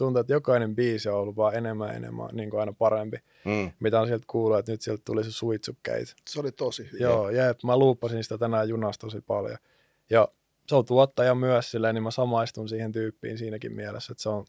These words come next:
Speaker 1: tuottaja-artisti, että se tekee ihan hulluja biittejä niinku ite. Ja mä en senkaan vielä ite niinku työskennellyt silleen, mut niinku, et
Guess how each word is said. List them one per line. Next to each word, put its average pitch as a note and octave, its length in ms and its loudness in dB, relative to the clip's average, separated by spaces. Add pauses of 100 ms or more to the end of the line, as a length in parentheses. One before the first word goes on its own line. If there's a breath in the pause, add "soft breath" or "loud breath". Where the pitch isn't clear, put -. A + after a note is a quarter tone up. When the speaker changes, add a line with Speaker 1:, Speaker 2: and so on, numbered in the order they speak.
Speaker 1:
tuottaja-artisti, G#2+ 920 0
että A2+ 140 -12
se A#2+ 60 -16
tekee A2+ 340 -2
ihan A#2 160 -2
hulluja A2+ 360 -2
biittejä A2+ 440 -8
niinku G#2+ 200 -8
ite. A2 300 -6
Ja A#2 120 -8 (920)
mä C3+ 100 4
en C3 80 6
senkaan C3 400 4
vielä C3+ 200 6
ite C3 200 0
niinku A#2+ 220 -4
työskennellyt A2+ 720 -2
silleen, A#2+ 400 -10
mut A#2+ 180 -12
niinku, A2 240 -8
et A#2+ 180 -8